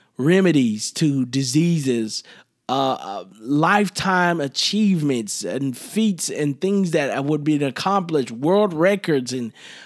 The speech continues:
all different type of life-changing, life-altering, positive things that could have been taking place,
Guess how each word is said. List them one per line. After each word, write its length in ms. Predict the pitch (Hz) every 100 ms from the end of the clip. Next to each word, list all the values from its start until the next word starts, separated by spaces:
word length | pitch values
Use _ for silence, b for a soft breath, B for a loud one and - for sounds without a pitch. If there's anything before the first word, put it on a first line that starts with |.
| B - - -
all 640 | 185 220 262 262 254 240
different 580 | 180 - 185 233 220 190
type 240 | 175 208 185
of 180 | 147
life-changing, 1200 | 143 156 214 214 - - 214 220 214 180 160 143 123 B B
life-altering, 1000 | 147 208 220 180 - 226 240 226 190 147
positive 680 | - - 220 240 240 190 160
things 320 | - 226 220
that 260 | 180 135 -
could 180 | 220 233
have 180 | 196
been 280 | 165 190 180
taking 360 | 196 196 175 156
place, 380 | 190 196 180